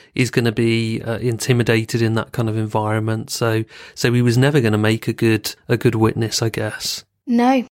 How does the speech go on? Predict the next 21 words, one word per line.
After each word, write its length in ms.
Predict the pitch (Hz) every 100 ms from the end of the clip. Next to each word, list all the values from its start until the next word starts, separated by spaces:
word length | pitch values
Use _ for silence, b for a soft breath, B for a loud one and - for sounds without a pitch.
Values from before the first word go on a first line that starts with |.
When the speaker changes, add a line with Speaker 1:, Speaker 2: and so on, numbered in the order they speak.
| _ _ _ -
Speaker 2:
Um, 220 | 240 240
so 100 | -
the 120 | 269
second 480 | 269 - 349 359 339
point 500 | 247 170 156 - _
for 120 | -
his 180 | 196 202
defence 500 | 196 - 175 - -
was 200 | 190 196
that 120 | -
he 160 | - 233
had 160 | 220
meant 300 | 240 240 233
for 100 | -
Craig 400 | 226 - 180 180
to 100 | -
give 220 | 208 185 185
the 140 | 175
officer 320 | 165 - -
his 200 | 180 185
gun. 440 | - 156 87 175